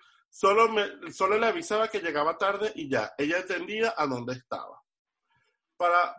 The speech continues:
para todo esto pasaron ya tres años y tres meses desde que estoy con esta chica. Y pensé que tal vez pudiera ir conmigo un Halloween donde iban a estar los,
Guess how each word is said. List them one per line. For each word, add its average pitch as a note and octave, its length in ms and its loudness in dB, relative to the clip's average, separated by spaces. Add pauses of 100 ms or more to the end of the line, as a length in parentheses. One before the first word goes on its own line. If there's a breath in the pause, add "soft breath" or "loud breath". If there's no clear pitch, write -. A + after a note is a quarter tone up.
para F3 280 4
todo G#3+ 260 2
esto G#3 340 0
pasaron E3+ 380 -2
ya F3 120 0
tres G3+ 280 -8
años G3+ 320 0
y G3+ 80 -14
tres G#3+ 180 -2
meses G3 360 -6
desde F3 200 -16
que D#3+ 100 -14
estoy D#3 260 -4
con F3 200 -4
esta C#3 240 -10
chica. - 360 -6 (420 loud breath)
Y A3+ 100 -8
pensé C#4 320 0
que C4 120 -4
tal B3+ 200 -2
vez A#3+ 160 -2
pudiera G#3+ 360 2
ir G#3+ 180 -2
conmigo A3 380 0
un G#3 100 0
Halloween F#3+ 420 0
donde D#3 220 -2
iban F#3 200 -2
a F#3 40 -6
estar G#3+ 300 -6
los, E3+ 140 -6